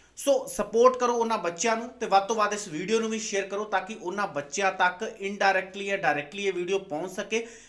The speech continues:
ਉਹਨਾਂ ਦੀ ਥੋੜ੍ਹੀ ਬਹੁਤ ਮਦਦ ਇਸ ਮਾਮਲੇ ਦੇ ਵਿੱਚ ਹੋ ਸਕੇ। ਵੀਡੀਓ ਸ਼ੁਰੂ ਕਰ ਲੈਂਦੇ ਹਾਂ। ਚੈਨਲ ਨੂੰ ਸਬਸਕ੍ਰਾਈਬ ਕਰ ਲਓ, ਵੱਧ ਤੋਂ ਵੱਧ ਸ਼ੇਅਰ ਕਰੋ, ਕਿਉਂਕਿ ਤੁਹਾਡਾ ਚੈਨਲ ਹੈ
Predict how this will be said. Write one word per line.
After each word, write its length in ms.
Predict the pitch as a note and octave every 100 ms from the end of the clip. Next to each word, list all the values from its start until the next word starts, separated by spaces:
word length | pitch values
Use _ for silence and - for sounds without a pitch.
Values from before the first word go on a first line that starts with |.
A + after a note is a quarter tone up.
| -
ਉਹਨਾਂ 360 | G#3 B3 C4 C4+
ਦੀ 140 | C4
ਥੋੜ੍ਹੀ 320 | - F#3+ G3 G#3+
ਬਹੁਤ 300 | E3+ F3+ F3+
ਮਦਦ 400 | C#3+ C3+ F3 F3+
ਇਸ 200 | E3 E3
ਮਾਮਲੇ 340 | D3 C3 C#3
ਦੇ 100 | C#3
ਵਿੱਚ 240 | B2+ C#3 D3+
ਹੋ 200 | B2+ A#2
ਸਕੇ। 280 | - - A#2+ _ -
ਵੀਡੀਓ 200 | E3 G3+
ਸ਼ੁਰੂ 220 | G#3 G#3
ਕਰ 140 | G#3 F3+
ਲੈਂਦੇ 260 | F3 F#3
ਹਾਂ। 60 | A3 - - -
ਚੈਨਲ 160 | F#3+
ਨੂੰ 80 | A3
ਸਬਸਕ੍ਰਾਈਬ 420 | A3 A3 G3 G3
ਕਰ 140 | G3+ G#3
ਲਓ, 100 | G#3+
ਵੱਧ 140 | F#3+
ਤੋਂ 120 | G3+
ਵੱਧ 100 | G3
ਸ਼ੇਅਰ 220 | - F#3+ F#3+
ਕਰੋ, 180 | G3
ਕਿਉਂਕਿ 260 | G3 F#3 F#3+
ਤੁਹਾਡਾ 300 | F#3 D3+ E3+
ਚੈਨਲ 340 | F#3 F#3+ F#3+
ਹੈ 200 | F3+ -